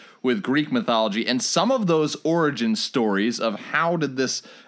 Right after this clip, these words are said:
demigod get made are, are, there's not even a lot there, because it was just like, well, um, yeah, those Greek gods, they were okay with having relationships with pretty much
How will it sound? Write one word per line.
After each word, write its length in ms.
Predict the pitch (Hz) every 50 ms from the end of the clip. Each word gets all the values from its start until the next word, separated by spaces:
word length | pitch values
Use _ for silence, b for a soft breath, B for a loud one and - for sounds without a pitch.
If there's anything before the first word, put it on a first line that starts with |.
| B 117
demigod 1200 | 113 139 151 151 147 131 123 131 127 123 120 120 120 117 110 101 98 - - - - - - -
get 180 | 135 147 131
made 280 | - 135 139 143 131 - B B B B B B _ _ _ _ _ -
are, 320 | 160 185 185 180 165 151 -
are, 140 | 147 165 170
there's 260 | 160 156 180 175 147
not 300 | 160 196 233 254 220 -
even 220 | 202 214 190 185 175
a 120 | - 160
lot 380 | 160 160 160 175 - - 139 135
there, 240 | 156 190 208 196
because 480 | 160 135 135 123 120 - 160 151 139 143
it 80 | 135 139
was 100 | 147 139
just 180 | 151 147 -
like, 180 | 165 143 135 127
well, 460 | 139 135 131 131 135 165 180 165 143 - _ -
um, 500 | - 117 113 113 113 113 107 104 104 - -
yeah, 340 | 120 160 175 185 185 165 135 113
those 540 | - 127 139 139 156 156 156 170 175 160
Greek 280 | 139 131 170 202 208 196
gods, 400 | - 165 175 208 208 190 160 139
they 200 | 165 196 220 233
were 280 | 220 214 196 185 185 175
okay 300 | 165 170 - 208 214 233
with 140 | 214 180
having 260 | 156 190 214 233 180 151
relationships 680 | 131 135 160 202 247 220 - 156 139 - 202 165 -
with 120 | 127 104 -
pretty 220 | - 247 330 302
much 260 | 233 240 233 220 -